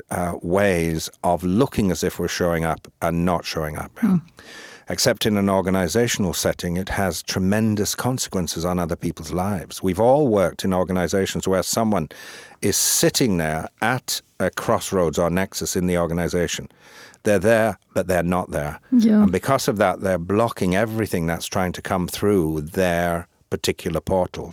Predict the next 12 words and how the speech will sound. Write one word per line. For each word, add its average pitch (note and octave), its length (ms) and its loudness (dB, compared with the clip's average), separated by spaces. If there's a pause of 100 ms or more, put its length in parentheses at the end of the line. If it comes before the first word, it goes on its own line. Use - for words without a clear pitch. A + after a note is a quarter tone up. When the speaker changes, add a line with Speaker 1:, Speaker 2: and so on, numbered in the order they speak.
Speaker 1:
Yeah. - 120 -12 (800)
So G#2+ 260 2 (420)
one B2+ 220 4
of E3+ 100 2
the D3+ 100 2
dynamics G2+ 720 0
you F#2+ 160 2
have G2 160 0
to - 100 -6
get F#2 180 0
over G2+ 260 2
with D#2 380 -2